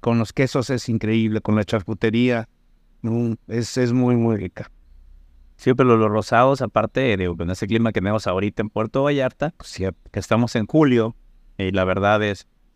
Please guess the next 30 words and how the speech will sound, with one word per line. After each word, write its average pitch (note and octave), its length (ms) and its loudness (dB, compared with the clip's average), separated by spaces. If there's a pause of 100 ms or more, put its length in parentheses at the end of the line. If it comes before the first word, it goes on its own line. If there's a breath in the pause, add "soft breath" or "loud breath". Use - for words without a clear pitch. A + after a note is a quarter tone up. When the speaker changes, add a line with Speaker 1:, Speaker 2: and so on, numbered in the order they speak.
(640)
Speaker 2:
muy, C#3 320 0
muy B2 180 2
caliente, A2+ 460 0
muy A#2+ 300 2
húmedo. A2 320 -2 (420)
Los A2+ 320 0
rosados B2 580 0
están A#2+ 380 -2
de A#2+ 80 0
moda, B2 440 -2
ahora B2 380 -2 (440)
los A#2+ 120 0
rosados B2+ 560 2
van B2 220 0
con, B2 440 -2
con G#2+ 300 -8 (140)
cosas A#2 260 -4
saladitas A#2+ 440 0
también, A#2 400 -4
porque A#2+ 160 -4
no A2+ 60 -2
están C#3 180 -2
peleados C3+ 340 0
con A#2 180 -2
ello, C3 220 0
el A#2 240 -2
tanino A2+ 340 0
es A#2+ 60 -2
muy B2 240 0
suave, C3 500 0